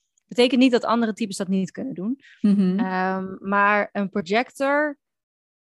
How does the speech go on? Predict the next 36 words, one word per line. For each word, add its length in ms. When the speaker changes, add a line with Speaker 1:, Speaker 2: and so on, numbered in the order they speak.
Speaker 1:
ja, 360
op 160
het 100
moment 340
dat 160
je 60
een 60
projector 380
uitnodigt, 560
want 120
dat 60
is 60
wel 160
belangrijk, 580
<laughs> 260
dat 160
je 80
open 260
staat 240
voor 140
het 100
advies 300
van 120
een 80
projector, 500
of 100
eigenlijk 380
dat 120
je 60
hem 120
uitnodigt 560
voordat 220
een 60
projector 360
advies 300
geeft. 300